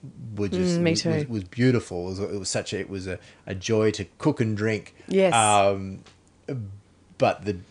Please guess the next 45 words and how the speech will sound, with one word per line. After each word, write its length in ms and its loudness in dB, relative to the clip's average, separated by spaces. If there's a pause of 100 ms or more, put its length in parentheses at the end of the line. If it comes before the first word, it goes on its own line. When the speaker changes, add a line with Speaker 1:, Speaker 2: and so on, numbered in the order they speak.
(160)
Speaker 1:
drinking 420 -4
got 360 -6
out 160 -2
of 80 -4
hand. 340 -6
And 80 -4
I 100 2
always 220 4
had 140 -2
this 180 -8
love 220 2
of 140 -10
cooking, 280 -10
but 120 0
I 80 0
do 220 -2
know 280 -2 (180)
people 560 -6
who, 260 -6 (840)
like 340 -6
you 60 -6
mentioned 520 -8 (100)
before, 420 -4
they 120 -4
just 420 -16
stop 320 -8
eating. 420 -4 (240)
And, 180 -2
Speaker 2:
Mm. 60 -4
Speaker 1:
and 200 -6
that's, 260 -4 (260)
so 120 -2
maybe 260 4
that's 280 2
where 120 0
it 60 -2
is. 220 -4
I 80 0
smoked 380 -4
cigarettes. 600 -4
That 180 -2
was 140 -8
one 140 -4
of 100 -8 (180)
my 540 -4